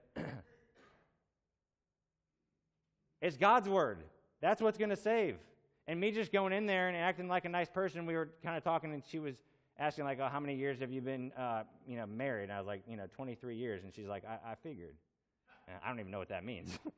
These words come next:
<laughs> I think it's a compliment. But just because she, like, noticed how I was, like, treating her nicely, that, that doesn't mean anything for her salvation if I don't start using words about Jesus.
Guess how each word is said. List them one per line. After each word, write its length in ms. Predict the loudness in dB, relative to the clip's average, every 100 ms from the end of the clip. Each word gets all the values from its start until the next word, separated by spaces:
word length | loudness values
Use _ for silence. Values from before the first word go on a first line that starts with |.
| _ -8
<laughs> 720 | -6 -6 -8 -14 -20 -18 -8 -4 -2 -4 -12 -20 -14 -4
I 100 | -2
think 160 | 2
it's 100 | 0
a 40 | 2
compliment. 480 | 2 2 0 -6 -6 -8 -10 _ _ _ _ -20 -20 -20 _ _ _ _ _ _ _ _ _ _ _ _ _
But 120 | 0 4
just 220 | 4 6
because 340 | 6 8 6
she, 160 | 4 6
like, 240 | 8 6 2 -14 -20 -6
noticed 380 | 6 8 8 8
how 220 | 10 10
I 160 | 10
was, 180 | 8 8
like, 340 | 8 6 4 0
treating 280 | 2 2
her 200 | 4 4
nicely, 580 | 6 8 6 4 2 0 -2 -16 _ _ _ _ _ 0
that, 180 | 2
that 160 | 6 8
doesn't 380 | 8 8 6 2 -8 -20 _ -20 -12
mean 240 | 2 4 6
anything 640 | 6 4 2 0 0 -2 -8 _ _ _ _ _ _ _ _ _
for 100 | 4
her 160 | 4
salvation 640 | 8 8 10 8 6 0 0
if 100 | 6
I 120 | 6
don't 140 | 6
start 260 | 4 2 4
using 300 | 0 -2 0
words 260 | 2 2 2
about 320 | 4 4 0
Jesus. 420 | -8 -8 -12 -18